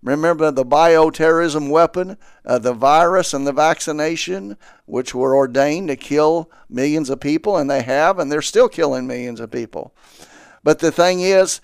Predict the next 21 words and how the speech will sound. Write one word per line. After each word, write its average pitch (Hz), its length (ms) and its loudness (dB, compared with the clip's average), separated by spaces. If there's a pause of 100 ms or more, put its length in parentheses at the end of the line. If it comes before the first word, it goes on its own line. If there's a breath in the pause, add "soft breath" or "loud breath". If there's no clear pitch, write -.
(280 soft breath)
uh, 143 400 4
many 165 360 -4
people 180 420 0
were 151 160 4
talked 208 540 0
into 160 1000 -2 (120)
not 143 140 -2
only 143 200 -2
taking 156 540 -2
that, 120 340 -2
which, 123 300 -10
which 123 340 -8
brought 127 260 0
destruction 131 680 -4
to 131 120 -8
their 127 160 -4
immune 135 300 -6
system, 156 500 -8 (420 soft breath)
and, 147 280 -2
uh, 127 220 0
many, 143 380 -2